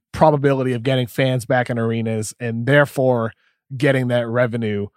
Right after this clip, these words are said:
from those games rather than having empty arenas for most, if not all,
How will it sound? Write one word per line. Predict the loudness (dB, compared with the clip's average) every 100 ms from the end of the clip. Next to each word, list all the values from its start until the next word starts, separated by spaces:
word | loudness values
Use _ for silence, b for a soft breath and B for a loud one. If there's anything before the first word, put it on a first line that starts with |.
| _ -4
from | 2 2 2
those | 0 0
games | -2 -4 -2 -2
rather | 2 4 4 -2
than | -4
having | -4 -4 -4 -4
empty | -4 -2 0
arenas | 0 0 -2 -2 -6
for | -8 -2 -2 0
most, | 2 2 2 -4
if | -8 -6
not | -6 -6 0
all, | 4 6 4 2 -2 -6